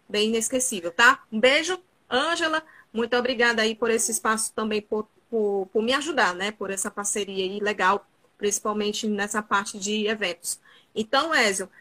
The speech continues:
é, a gente, antes de falarmos do Ceará e do Fortaleza masculino, mas temos também, claro,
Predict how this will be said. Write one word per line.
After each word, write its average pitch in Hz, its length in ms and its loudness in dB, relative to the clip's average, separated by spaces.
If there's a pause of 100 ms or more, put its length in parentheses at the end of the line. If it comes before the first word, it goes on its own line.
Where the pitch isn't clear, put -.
(120)
é, 226 320 2 (100)
a 226 100 0
gente, 262 720 0 (320)
antes 285 240 -2
de 285 60 -2
falarmos 233 580 2
do 233 180 -4
Ceará 220 380 2
e 196 60 -4
do 208 60 -14
Fortaleza 190 580 -4
masculino, 214 640 0
mas 220 220 0
temos 240 460 0
também, 254 320 0
claro, 233 360 2